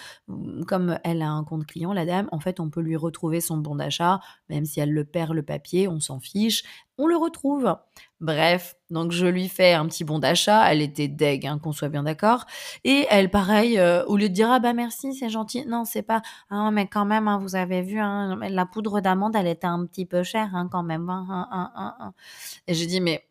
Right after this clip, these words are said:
bah, vous savez que les amandes, à la base, c'est un peu cher. Si vous les grillez, c'est encore plus cher. Et si vous les mettez en poudre, c'est encore plus, plus cher. » Et, euh, j'ai, je me suis pincée, en fait, pour lui dire, «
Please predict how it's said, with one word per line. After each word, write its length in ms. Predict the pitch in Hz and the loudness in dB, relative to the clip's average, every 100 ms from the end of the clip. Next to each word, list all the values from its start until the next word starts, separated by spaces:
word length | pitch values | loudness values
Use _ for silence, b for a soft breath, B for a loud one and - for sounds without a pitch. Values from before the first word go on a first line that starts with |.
| _ - | _ -12
bah, 180 | 175 165 | -8 -8
vous 140 | 160 | -6
savez 240 | 165 165 | -6 -4
que 100 | 220 | -4
les 160 | 180 156 | -2 0
amandes, 260 | 156 196 208 | 0 0 -2
à 100 | 156 | -2
la 140 | 151 | -2
base, 200 | 165 202 | -2 -6
c'est 360 | - 147 143 143 | -6 -6 -6 -6
un 120 | 147 147 | -10 -10
peu 160 | 156 | -8
cher. 240 | 151 190 320 - B B _ | -6 -4 -4 -8 B B _
Si 180 | - 233 | -6 -2
vous 120 | 240 | 0
les 160 | 269 - | -2 -8
grillez, 440 | 247 240 240 240 | -8 -4 -2 -4
c'est 200 | 214 - | -4 -6
encore 340 | 165 156 156 - | -8 -10 -14 -10
plus 180 | 240 | -6
cher. 280 | 240 262 294 - | -2 0 0 0
Et 60 | |
si 160 | 175 - | -4 -6
vous 80 | 180 | -4
les 100 | 175 | -2
mettez 160 | 175 | 0
en 140 | 180 180 | 0 2
poudre, 240 | 240 247 | 0 0
c'est 160 | - - | -4 -4
encore 320 | 170 165 - | -2 -4 -4
plus, 140 | 226 208 | -4 -4
plus 180 | 214 | -2
cher. » 540 | 208 - 240 208 165 147 B B - | -2 0 2 2 2 -6 B B -2
Et, 180 | 196 196 | 4 4
euh, 60 | - | 4
j'ai, 320 | 214 180 214 202 | 0 0 0 0
je 80 | |
me 140 | 220 226 | 0 0
suis 240 | - 247 | -2 -4
pincée, 480 | 214 269 269 - 262 | 0 0 0 0 0
en 100 | 226 | 0
fait, 300 | 165 220 - | 0 -4 -4
pour 200 | - 180 | -6 -2
lui 140 | 185 | -2
dire, « 220 | 175 208 | 0 0